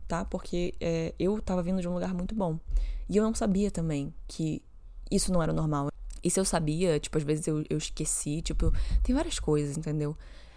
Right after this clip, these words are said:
É, mas eu percebi isso em algum momento e eu falei, "Caramba, esse é o papel que eu vou me prestar?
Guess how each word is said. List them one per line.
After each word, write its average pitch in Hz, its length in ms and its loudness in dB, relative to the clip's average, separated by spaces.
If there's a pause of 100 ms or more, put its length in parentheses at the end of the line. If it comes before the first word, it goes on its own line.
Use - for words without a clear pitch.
(140)
É, 165 680 -4
mas 202 200 -2
eu 220 60 2
percebi 220 480 0
isso 247 160 -2
em - 20 2
algum 175 120 2
momento 170 320 0
e - 20 0
eu 220 40 -2
falei, 220 200 -2
"Caramba, 233 440 2
esse 220 160 2
é 240 40 2
o - 20 -2
papel 185 480 0
que - 100 -6
eu 180 40 0
vou 175 100 0
me 175 60 0
prestar? 165 480 -2